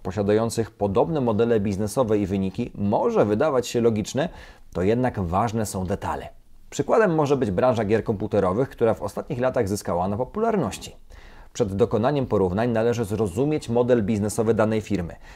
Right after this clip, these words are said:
zbadać, kto tworzy grę, kto ją wydaje, kto ją finansuje, ile podmiotów uczestniczy w podziale zysków, jakie platformy i urządzenia są wykorzystywane do gier. Może się okazać, że sukces sprzedażowy gry przy premierze nie wpłynie znacząco na wyniki spółki,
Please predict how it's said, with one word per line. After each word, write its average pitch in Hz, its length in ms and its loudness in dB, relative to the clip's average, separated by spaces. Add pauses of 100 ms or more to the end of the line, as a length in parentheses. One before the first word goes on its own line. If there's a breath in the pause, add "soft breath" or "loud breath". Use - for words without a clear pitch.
(120)
zbadać, 90 560 2
kto - 300 0
tworzy 107 400 4
grę, 76 220 -10
kto - 180 -6
ją 120 200 0
wydaje, 127 400 4
kto - 200 -4
ją 123 120 0
finansuje, 165 640 2 (260 loud breath)
ile 151 180 4
podmiotów 143 460 0
uczestniczy 143 480 -4
w - 60 -14
podziale 117 380 4
zysków, 151 440 -2 (120)
jakie 117 300 -2
platformy 143 680 2
i 123 180 -2
urządzenia 110 540 0
są 110 200 -4
wykorzystywane 101 840 -2
do 104 120 0
gier. 87 240 -4 (440 soft breath)
Może 123 440 4
się 117 160 4
okazać, 95 520 -2
że 104 260 0
sukces - 500 -2
sprzedażowy 113 600 2
gry 107 240 2
przy - 200 -2
premierze 110 640 2
nie 120 220 0
wpłynie 127 400 0
znacząco 110 480 -2
na 107 140 0
wyniki 104 340 -2
spółki, 101 420 -2